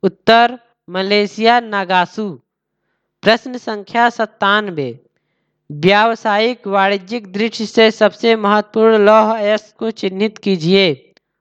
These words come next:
उत्तर हेमाटाइट। प्रश्न संख्या अट्ठानवे, पारिस्थितिक शब्दावली को सबसे पहले किसने विकसित किया?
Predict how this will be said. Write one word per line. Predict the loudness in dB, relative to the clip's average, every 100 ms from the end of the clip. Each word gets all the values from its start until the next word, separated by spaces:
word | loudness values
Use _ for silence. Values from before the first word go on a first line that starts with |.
| -4
उत्तर | -4 _ 4 4 4 -4 _ _ _ _
हेमाटाइट। | -2 0 0 -2 -2 -2 -2 -4 _ -20 _ _ _ _ _ _ _
प्रश्न | 0 0 -2 -10
संख्या | -8 -8 -4 0 0
अट्ठानवे, | -2 -2 0 0 -4 -10 -10 -14 _ _ _ _ _ 0
पारिस्थितिक | 2 2 -4 -8 -8 -4 -6 _
शब्दावली | -2 -2 2 2 2 -2 -6
को | -4 -4
सबसे | -4 -8 -4 -6
पहले | -2 -2 0 -2
किसने | -4 -10 -6 -4 -2
विकसित | -4 -8 -6 -6
किया? | -6 0 2 0